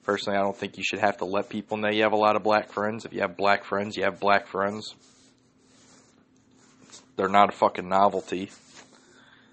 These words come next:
They're human beings. But, uh, yeah, it's,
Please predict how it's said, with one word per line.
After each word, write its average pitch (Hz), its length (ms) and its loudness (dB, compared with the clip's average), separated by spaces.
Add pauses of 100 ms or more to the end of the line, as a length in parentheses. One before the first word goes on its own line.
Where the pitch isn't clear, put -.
(760)
They're 92 100 -6
human 98 320 -6
beings. 95 560 -2 (3250)
But, 98 200 4
uh, 95 400 2 (1600)
yeah, 95 340 6
it's, - 420 -10